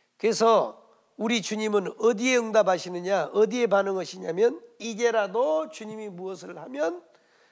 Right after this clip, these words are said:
저는 그 일을 믿습니다"라고 하는 현재적 믿음에 우리 주님이 반응을 하는 거예요.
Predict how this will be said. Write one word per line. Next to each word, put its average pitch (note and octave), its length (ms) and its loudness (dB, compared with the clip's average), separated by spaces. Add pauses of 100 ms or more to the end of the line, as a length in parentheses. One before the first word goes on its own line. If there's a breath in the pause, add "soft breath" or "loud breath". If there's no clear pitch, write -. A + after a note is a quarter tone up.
(200 soft breath)
저는 E3+ 440 -2
그 D#3+ 360 -4
일을 D#3 320 -8
믿습니다"라고 D3 1120 -4
하는 E3+ 220 2 (340 soft breath)
현재적 C#4+ 840 2
믿음에 G3 540 -4 (340 soft breath)
우리 F3 220 -2
주님이 D#3 420 -10
반응을 C#3 500 -14
하는 - 220 -20
거예요. A2 180 -20